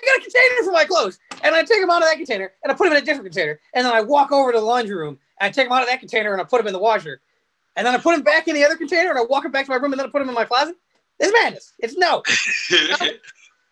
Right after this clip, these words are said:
Speaker 2: Wait, is it, like, it's ju-, okay. Well, if it's just wicker, I don't know. But, like, those little things that, like, seem like you're just adding an extra task also make your place seem nicer, is what happens. The,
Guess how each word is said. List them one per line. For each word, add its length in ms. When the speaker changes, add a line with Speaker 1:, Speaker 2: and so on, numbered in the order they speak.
Speaker 2:
Wait, 200
is 200
it, 100
like, 280
it's 220
ju-, 180
okay. 460
Well, 180
if 60
it's 100
just 180
wicker, 340
I 60
don't 140
know. 120
But, 140
like, 280
those 280
little 300
things 420
that, 140
like, 240
seem 320
like 240
you're 100
just 160
adding 300
an 80
extra 260
task 500
also 340
make 220
your 100
place 300
seem 200
nicer, 380
is 200
what 120
happens. 480
The, 220